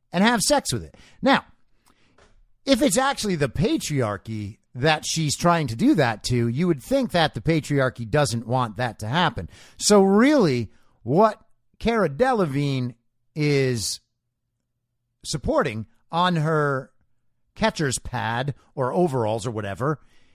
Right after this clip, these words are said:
is the non-consensual raping of the patriarchy. So she might as well have said, "Rape the patriarchy." Right? And she's obviously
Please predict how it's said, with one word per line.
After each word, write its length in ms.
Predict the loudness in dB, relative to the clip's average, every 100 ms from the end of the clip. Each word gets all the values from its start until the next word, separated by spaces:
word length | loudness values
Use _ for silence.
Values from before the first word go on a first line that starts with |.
| _
is 540 | 4 6 6 4 2 -4 _
the 540 | -4 0 2 2 0 -2 _
non-consensual 1600 | -4 0 2 4 4 2 2 0 2 2 2 2 2 2 2 0 -6 _ _
raping 500 | 2 4 4 2 -2
of 220 | -2 -2
the 80 | -2
patriarchy. 640 | -4 -4 -4 -8 -12 -20 _ _ _ _
So 400 | 2 6 6 2
she 160 | -4 0
might 260 | 2 4 4
as 120 | 4
well 200 | 4 4
have 100 | 2
said, 240 | 0 0
"Rape 220 | 0 0
the 80 | -4
patriarchy." 600 | -2 0 0 -6 -12 -18 -20 -20 _ -8
Right? 260 | -2 0 -2 -8 _ _ _ _ _ _ _ _ _ _ _ 0
And 380 | 4 4 4 -2 _ _ _ _ _ _ _ _ _ _ _ -10
she's 460 | -2 2 4 2 0 -8 -2
obviously 720 | 2 2 2 0 0 -2 -4